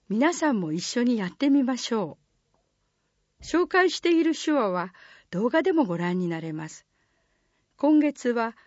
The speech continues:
手話通訳者派遣事業について紹介しています。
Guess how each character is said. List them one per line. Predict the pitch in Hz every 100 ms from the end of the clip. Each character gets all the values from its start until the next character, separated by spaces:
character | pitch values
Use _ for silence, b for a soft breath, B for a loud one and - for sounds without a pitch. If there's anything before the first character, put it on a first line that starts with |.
| b
手 | - -
話 | 247 349
通 | - - 370
訳 | 349 311 302 -
者 | - 151
派 | - 190
遣 | 190 320 349
事 | 294 339
業 | 233 160 - -
に | 190
つ | 185 240
い | 214
て | 156
紹 | - 185
介 | 180 175
し | -
て | 156
い | 143
ま | 143 143
す。 | -